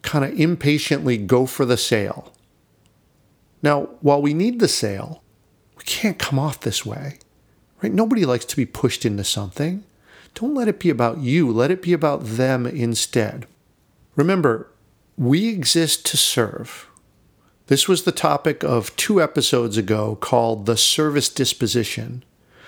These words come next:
This is not B S. right? This has to be the core of our business if we hope to succeed.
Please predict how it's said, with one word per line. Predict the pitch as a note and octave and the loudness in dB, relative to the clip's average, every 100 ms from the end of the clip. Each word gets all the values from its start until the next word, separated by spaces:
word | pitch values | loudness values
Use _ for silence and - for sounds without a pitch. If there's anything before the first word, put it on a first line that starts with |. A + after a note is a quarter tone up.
| - - - - | -20 -20 -20 -12
This | - | -4
is | B3+ - | -2 0
not | C#3+ D#3 E3+ B2 | 2 2 0 0
B | D#3+ D3+ | 2 2
S. | A2+ G#2 - - - _ | 2 -4 -8 -10 -14 _
right? | C3 C#3+ - F3 | 0 2 0 -2
This | F3+ | 0
has | - F#3 | 0 0
to | - | 0
be | E3 D#3 | 0 0
the | B2+ | 0
core | - - - E3+ F3 F3+ - | -4 -8 2 4 4 0 -2
of | D3+ | 0
our | C#3 C3 | 2 2
business | A#2 B2+ A2 A2 - | 2 0 0 -2 -2
if | - | -2
we | A2 | -4
hope | F#2+ A#2+ - | 0 0 0
to | - | -4
succeed. | B2 - - - A2+ G#2 G#2+ | -2 -2 -4 -2 -2 -2 -6